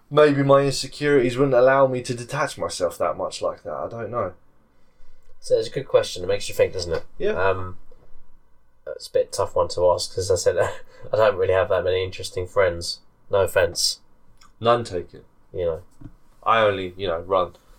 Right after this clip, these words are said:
Speaker 1: the most successful podcast in our group,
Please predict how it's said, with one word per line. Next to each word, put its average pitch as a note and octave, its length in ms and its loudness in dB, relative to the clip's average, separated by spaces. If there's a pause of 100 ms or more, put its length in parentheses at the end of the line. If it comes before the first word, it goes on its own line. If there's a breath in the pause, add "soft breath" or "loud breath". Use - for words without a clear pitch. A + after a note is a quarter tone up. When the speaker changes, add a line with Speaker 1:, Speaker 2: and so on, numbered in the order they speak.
(560 soft breath)
Speaker 1:
the B2+ 120 2
most A2+ 280 4
successful - 640 0
podcast - 920 0 (520)
in G#2 160 2
our F#2+ 200 6
group, G2 460 2